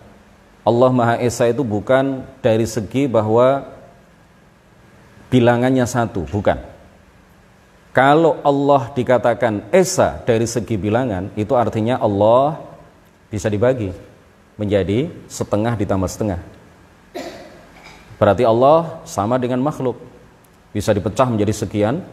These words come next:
pecahan, bisa dibagi menjadi sekian bagian. Karena Allah Subhanahu wa taala bukanlah jisim, bukanlah benda yang memiliki bentuk dan ukuran,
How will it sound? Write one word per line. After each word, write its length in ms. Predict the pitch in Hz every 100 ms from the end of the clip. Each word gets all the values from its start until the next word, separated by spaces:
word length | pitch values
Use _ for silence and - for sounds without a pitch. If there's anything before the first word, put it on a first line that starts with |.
| - - _ _ _ _ -
pecahan, 640 | - 139 131 123 90 76 -
bisa 340 | 110 - 127
dibagi 560 | 104 113 90 101 98 139
menjadi 340 | 123 98 110
sekian 600 | 110 117 - 104 117 175 - - - _ -
bagian. 500 | 117 107 151 139 76 - - - _ _ _ -
Karena 320 | 131 147 147
Allah 480 | 151 139 139 131 120
Subhanahu 840 | 127 117 - 120 117 127 120 113
wa 40 | 107
taala 560 | 113 107 113 107 101 95
bukanlah 560 | 127 - 117 107 101 -
jisim, 580 | 151 165 - 113 120 202 - - - _ _ _ -
bukanlah 480 | 120 127 117 117 117
benda 320 | 127 120 113
yang 240 | 107 107
memiliki 400 | 107 107 104 95
bentuk 400 | 92 117 110 120
dan 160 | 101 104
ukuran, 640 | 104 98 151 131 107 156